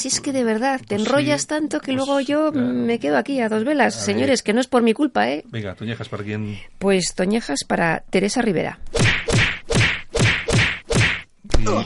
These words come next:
Speaker 2: quién es Teresa Rivera?
Speaker 1: <laughs> ¿Quién es Teresa Rivera? Pues mira, es la ministra para la transición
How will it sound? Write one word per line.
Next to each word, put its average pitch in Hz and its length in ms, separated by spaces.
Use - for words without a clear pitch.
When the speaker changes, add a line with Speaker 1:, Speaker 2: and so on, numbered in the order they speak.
Speaker 2:
quién 135 140
es 120 80
Teresa 107 260
Rivera? 101 400
Speaker 1:
<laughs> 185 80
¿Quién 220 140
es 285 80
Teresa 175 260
Rivera? 165 380
Pues 214 140
mira, 202 260
es 208 180
la 170 140
ministra 269 500
para 190 200
la 175 100
transición 214 640